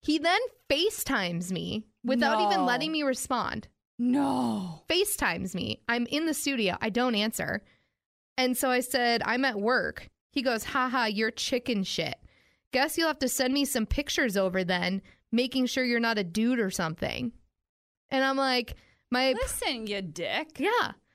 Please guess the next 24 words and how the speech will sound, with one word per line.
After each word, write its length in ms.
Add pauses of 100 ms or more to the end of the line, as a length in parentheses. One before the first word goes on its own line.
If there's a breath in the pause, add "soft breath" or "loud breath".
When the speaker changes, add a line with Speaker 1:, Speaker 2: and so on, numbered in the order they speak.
(520)
Speaker 1:
And 120
then 160
he 140
sends 320
me 120
a 60
link 540 (400)
to 120
dry 420
farm 400
wines 500
dot 280
com 500 (880)
saying, 300
"Best 340
wine 260
you'll 140
ever 220
have. 260
You 80
can 160
thank 260
me 140
later." 240